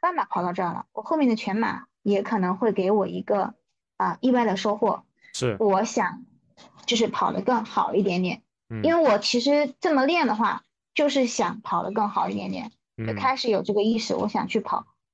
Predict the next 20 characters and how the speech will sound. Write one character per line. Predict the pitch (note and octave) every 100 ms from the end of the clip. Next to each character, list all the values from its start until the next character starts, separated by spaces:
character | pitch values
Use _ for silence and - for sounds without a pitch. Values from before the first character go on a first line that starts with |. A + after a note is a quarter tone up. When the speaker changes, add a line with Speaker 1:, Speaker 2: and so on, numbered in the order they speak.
| _ _ -
Speaker 1:
跑 | F3+ -
成 | F3+ F#3
绩。 | A#3+ - - _ _ A2+
Speaker 2:
嗯。 | A2 G2+ A2+
Speaker 1:
啊， | G3
就 | F#3+ B3+
是 |
从 | B3+ A3 G#3
这 | B3+
里 | A#3
开 | F3+ A3 G#3+
始 | G3+
的， | D#3+ E3+
我 |
就 | G#3+
想 | -
去 | F3+
跑 | G3 E3+
成 | - F3+
绩。 | F#3+ -